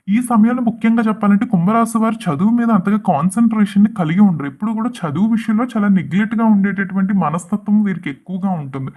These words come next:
భవిష్యత్తు గురించి కన్నా కూడా ప్రజెంట్ ఏంటి అనేది ఈ రాశి వారు ఆలోచిస్తారు. దీని కారణంగా చదువు విషయంలో మీరు కాన్సన్ట్రేషన్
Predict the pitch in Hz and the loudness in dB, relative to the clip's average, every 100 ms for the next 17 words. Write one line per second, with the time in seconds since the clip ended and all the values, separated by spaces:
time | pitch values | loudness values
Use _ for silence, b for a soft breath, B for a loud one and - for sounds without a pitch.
0 | B B B - 135 143 160 - 247 214 | B B B -16 -10 -6 -4 -4 -4 -2
1 | 233 233 226 - 214 214 208 226 269 175 | 0 0 0 2 4 4 2 0 -2 -6
2 | 147 202 220 214 202 196 202 190 202 214 | 0 2 4 4 4 4 2 2 0 0
3 | 170 165 170 175 151 156 160 156 - 180 | -2 -4 -6 -4 -2 -4 -6 -8 -10 -6
4 | 180 175 170 156 147 160 214 175 139 190 | -4 -4 -2 -2 -2 -4 -4 -4 -2 0
5 | 208 202 202 226 220 - 143 156 190 202 | 0 0 -2 0 0 0 -2 -2 -2 -2
6 | 196 | 0